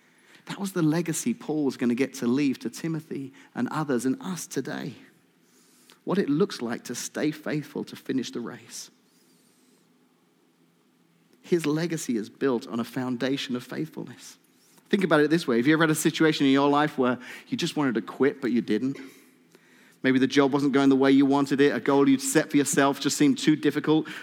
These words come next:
to accomplish. Maybe the weight wasn't coming off as quickly as you'd hoped.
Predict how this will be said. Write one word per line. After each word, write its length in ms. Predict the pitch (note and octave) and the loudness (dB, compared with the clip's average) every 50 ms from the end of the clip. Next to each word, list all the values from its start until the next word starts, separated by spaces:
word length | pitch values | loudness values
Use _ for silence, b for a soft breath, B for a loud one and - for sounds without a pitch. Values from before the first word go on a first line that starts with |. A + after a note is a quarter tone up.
| B - | B 0
to 120 | - D3+ | 2 2
accomplish. 500 | D3 - - D#3 D3+ D3 - D3+ D3 - | 2 4 2 0 0 0 0 -2 0 4
Maybe 200 | D#3 D3+ D3+ D#3 | 4 6 6 6
the 120 | D3 D3 C#3 | 6 6 6
weight 280 | C3+ D3+ D#3 D#3 D#3 | 6 6 4 4 4
wasn't 260 | E3 E3 E3 E3 B2+ | 2 2 2 0 -2
coming 280 | - - E3+ E3+ E3 D#3+ | -2 0 2 4 4 4
off 220 | E3 E3+ D#3+ - | 4 2 2 0
as 80 | C#3+ - | 0 0
quickly 300 | - - E3+ - - E3 | 2 2 2 4 4 4
as 100 | E3 D3 | 4 4
you'd 140 | D#3+ D#3 D#3 | 2 0 2
hoped. 420 | D3+ D#3 D3+ D#3 D#3 - - - | 2 2 2 2 2 0 -8 -14